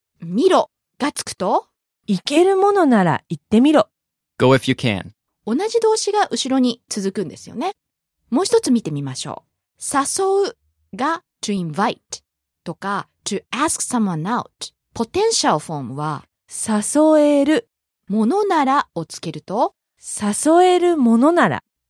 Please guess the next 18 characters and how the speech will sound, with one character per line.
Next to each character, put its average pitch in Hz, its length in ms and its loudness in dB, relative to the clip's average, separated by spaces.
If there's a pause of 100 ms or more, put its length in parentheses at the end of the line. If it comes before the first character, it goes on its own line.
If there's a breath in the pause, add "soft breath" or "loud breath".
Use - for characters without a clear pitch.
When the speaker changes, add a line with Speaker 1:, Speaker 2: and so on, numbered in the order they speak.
(100)
Speaker 3:
If 131 200 0
you 123 40 2
think 160 240 0
you 139 60 0
can, 151 360 2
ask 120 280 0
her 131 100 2
out. - 360 -2 (580)
Speaker 1:
今 466 180 2
日 453 40 0
の 302 80 0
ダ 196 180 -4
イ 202 80 -2
ア 196 60 -4
ロ 180 100 -2
グ 180 100 -4
に 196 140 -2
は、 147 300 -2